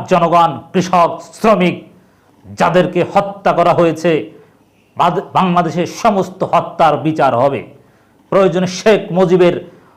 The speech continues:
মরণোত্তর বিচার হবে। শেখ হাসিনা যেখানেই পালিয়ে থাকুক, তার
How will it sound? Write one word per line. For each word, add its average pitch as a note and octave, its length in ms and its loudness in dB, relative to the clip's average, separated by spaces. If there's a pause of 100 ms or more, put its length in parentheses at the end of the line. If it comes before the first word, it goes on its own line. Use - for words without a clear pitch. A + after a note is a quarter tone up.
(160)
মরণোত্তর G#3 640 0 (120)
বিচার F3+ 240 2 (100)
হবে। D3+ 200 2 (800)
শেখ G3+ 240 2 (100)
হাসিনা F3+ 280 0 (220)
যেখানেই G3 360 2 (100)
পালিয়ে E3+ 300 0
থাকুক, D#3 300 -2 (1900)
তার D3 140 2